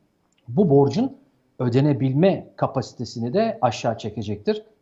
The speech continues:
Bu da önemli bir risk unsuru olarak Türkiye ekonomisinin karşısında duruyor.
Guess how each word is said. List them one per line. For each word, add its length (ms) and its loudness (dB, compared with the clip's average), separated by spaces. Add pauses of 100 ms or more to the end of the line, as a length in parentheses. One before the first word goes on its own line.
(120)
Bu 120 2
da 140 4
önemli 380 -2
bir 160 -4
risk 260 -4
unsuru 300 -6
olarak 320 -4
Türkiye 280 -2
ekonomisinin 600 -4
karşısında 640 0 (320)
duruyor. 340 4